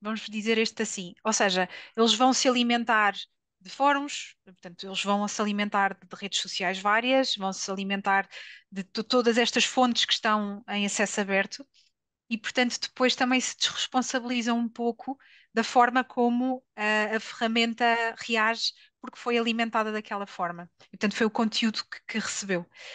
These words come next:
Ahm, e acho que é importante termos isto em conta também quando falamos de potenciais soluções, porque, ah, a, lá está, a inteligência artificial por si, ah, pode, pode parecer que gera coisas novas, mas é tudo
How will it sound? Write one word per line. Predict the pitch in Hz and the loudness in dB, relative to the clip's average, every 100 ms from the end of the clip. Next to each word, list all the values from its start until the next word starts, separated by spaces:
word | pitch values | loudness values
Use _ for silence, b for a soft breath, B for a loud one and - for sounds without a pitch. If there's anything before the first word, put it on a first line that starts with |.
| B - | B -2
Ahm, | 196 196 196 | 0 2 0
e | 226 | 2
acho | 233 - | 2 2
que | |
é | 233 | 0
importante | - 233 | 2 0
termos | 240 233 | 0 0
isto | 226 - | 0 2
em | 240 | 0
conta | 254 247 254 | 0 0 0
também | 254 247 | 0 0
quando | 262 247 | -2 -2
falamos | - 247 254 | 0 0 0
de | - - _ _ - - _ | -8 -14 _ _ -10 -10 _
potenciais | - 247 233 262 233 | -6 -4 -2 0 0
soluções, | - 220 202 - 190 170 - B B B B | -2 -6 -8 -6 0 2 0 B B B B
porque, | 233 - 277 220 - 220 | -10 0 2 2 0 0
ah, | 220 - 247 | 2 2 -2
a, | 254 _ 240 | -2 _ -2
lá | 247 | 0
está, | - 202 - - | 2 0 0 -4
a | |
inteligência | 240 233 254 254 269 254 | -4 -2 0 0 2 0
artificial | - - 226 | -2 -4 -4
por | - 220 | -4 -8
si, | - - 233 190 _ _ _ _ - | -6 -2 -2 -2 _ _ _ _ -2
ah, | 214 208 208 202 _ | 2 2 0 -4 _
pode, | 254 254 - _ _ | 4 4 -4 _ _
pode | 254 - | -2 0
parecer | 254 - 302 | -2 0 -4
que | 262 | 0
gera | 247 233 220 | 0 0 0
coisas | - 208 202 | -6 -6 -6
novas, | 202 214 262 240 | 0 0 0 0
mas | 240 | 0
é | 240 233 | 0 0
tudo | - 247 254 240 285 | -4 -6 -6 -4 -4